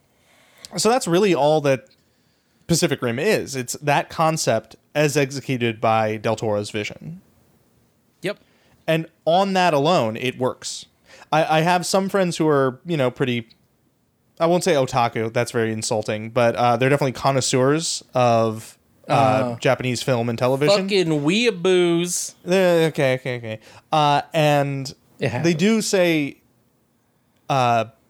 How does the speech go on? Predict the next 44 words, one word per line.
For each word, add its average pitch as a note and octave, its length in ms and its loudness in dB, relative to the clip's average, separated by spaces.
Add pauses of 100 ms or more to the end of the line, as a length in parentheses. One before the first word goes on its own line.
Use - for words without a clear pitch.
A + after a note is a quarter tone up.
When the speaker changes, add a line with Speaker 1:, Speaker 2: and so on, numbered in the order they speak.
(100)
Speaker 1:
why C#3+ 320 0
they C#3 120 2
didn't B2+ 200 -6
like C3 180 0
Pacific B2+ 340 -6
Rim B2 160 -4
is A2+ 120 -6
it A#2 80 -6
didn't B2 180 -4
have A#2 300 -2
the A2 180 -2
Japanese A2 460 -4
sense F#2+ 200 -10
of G#2+ 120 -16
loss. C3 400 0
The A2 100 0
whole A#2+ 180 -2
point A2+ 240 -2
of A2 100 -6
Godzilla A#2 540 2
was, A2 280 -2
you B2 60 -4
know, G2+ 180 -6 (1000)
they B2+ 200 -4
had B2+ 160 0
been A2+ 240 -4
nuked A#2+ 340 -6 (240)
in A#2 160 -6
the A2 60 -4
war. A#2+ 500 0 (340)
Speaker 2:
Yeah, A#2+ 120 -6
Speaker 1:
And - 80 -2
it's A3+ 120 2
Speaker 2:
yeah. C4 60 4
Speaker 1:
like, - 120 -4
oh, F3+ 160 0
sometimes E3+ 380 2
you F3+ 100 4
just C3+ 260 0
don't C3 280 0
win. A2 380 -10 (300)
Like, A#2 200 0
sometimes C#3+ 640 0
Speaker 2:
Yep. - 80 -20